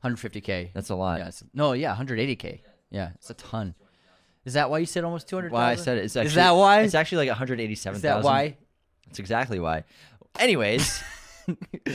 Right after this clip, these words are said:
Speaker 2: we hope
Speaker 1: Be
Speaker 2: you
Speaker 1: sure to like, subscribe, find us on all the platforms, get a, put alerts on, the bell notifications on YouTube. But also, like we said earlier, our short film, Midnight Ruin,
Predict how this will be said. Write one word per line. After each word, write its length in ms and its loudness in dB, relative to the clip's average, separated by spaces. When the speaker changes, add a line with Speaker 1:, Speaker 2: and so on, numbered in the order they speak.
Speaker 2:
we 120 2
hope 100 6
Speaker 1:
Be 80 6
Speaker 2:
you 60 6
Speaker 1:
sure 320 8
to 500 4
like, 320 4
subscribe, 1040 4
find 300 4
us 160 0
on 40 4
all 140 8
the 100 2
platforms, 1160 2
get 140 4
a, 200 2
put 180 2
alerts 500 4
on, 340 4
the 80 0
bell 300 6
notifications 680 0
on 160 2
YouTube. 720 4
But 380 8
also, 340 6
like 220 4
we 60 2
said 280 4
earlier, 560 6
our 180 2
short 300 2
film, 440 2
Midnight 300 2
Ruin, 320 0